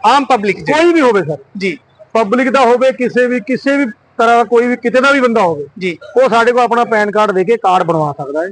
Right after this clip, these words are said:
Speaker 1: ਜੀ।
Speaker 2: ਇਹਦਾ ਯੂਨੀਅਨ ਨਾਲ ਕੋਈ ਲੈਣਾ ਦੇਣਾ ਨਹੀਂ ਹੈ।
Speaker 1: ਓਕੇ, ਕੰਪਨੀ ਨਾਲ।
Speaker 2: ਕੰਪਨੀ ਨਾਲ ਲੈਣਾ ਦੇਣਾ ਹੈ। ਕੰਪਨੀ ਇਹ ਚਾਹੁੰਦੀ, ਜਿੱਦਾਂ ਹੁਣ ਆਹ ਮੇਰੇ ਵੀਰ ਜੀ ਤੁਸੀਂ ਦੇਖੋਗੇ ਨਿਕਲ ਕੇ ਜਾ ਰਹੇ,
Speaker 1: ਜੀ।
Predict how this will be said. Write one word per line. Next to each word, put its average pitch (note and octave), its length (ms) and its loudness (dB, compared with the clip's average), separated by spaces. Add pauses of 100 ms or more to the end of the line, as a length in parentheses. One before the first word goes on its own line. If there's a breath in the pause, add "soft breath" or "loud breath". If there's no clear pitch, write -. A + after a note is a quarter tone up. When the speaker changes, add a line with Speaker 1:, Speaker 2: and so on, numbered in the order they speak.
Speaker 1:
ਜੀ। E3+ 200 -4 (180)
Speaker 2:
ਇਹਦਾ A3+ 180 0
ਯੂਨੀਅਨ B3 360 2
ਨਾਲ D4+ 140 2
ਕੋਈ C#4+ 200 0
ਲੈਣਾ A#3+ 180 2
ਦੇਣਾ F#3 240 -2
ਨਹੀਂ D3 120 -8
ਹੈ। C#3+ 120 -8
Speaker 1:
ਓਕੇ, F3+ 200 -8
ਕੰਪਨੀ G3+ 400 -4
ਨਾਲ। D3+ 160 -2
Speaker 2:
ਕੰਪਨੀ A3+ 380 0
ਨਾਲ G#3+ 160 2
ਲੈਣਾ F3 200 0
ਦੇਣਾ D3 220 -6
ਹੈ। A3+ 60 -4
ਕੰਪਨੀ A3+ 400 -2
ਇਹ A3+ 120 2
ਚਾਹੁੰਦੀ, A3 260 0
ਜਿੱਦਾਂ A#3 180 0
ਹੁਣ A3+ 80 2
ਆਹ G#3+ 200 4 (120)
ਮੇਰੇ G3+ 160 2
ਵੀਰ G3 180 -2
ਜੀ G3 140 -4
ਤੁਸੀਂ G3 160 -2
ਦੇਖੋਗੇ F#3+ 400 0 (340)
ਨਿਕਲ F#3 200 0
ਕੇ F#3+ 140 0
ਜਾ F3+ 180 2
ਰਹੇ, F3+ 200 0 (240)
Speaker 1:
ਜੀ। D3+ 100 -8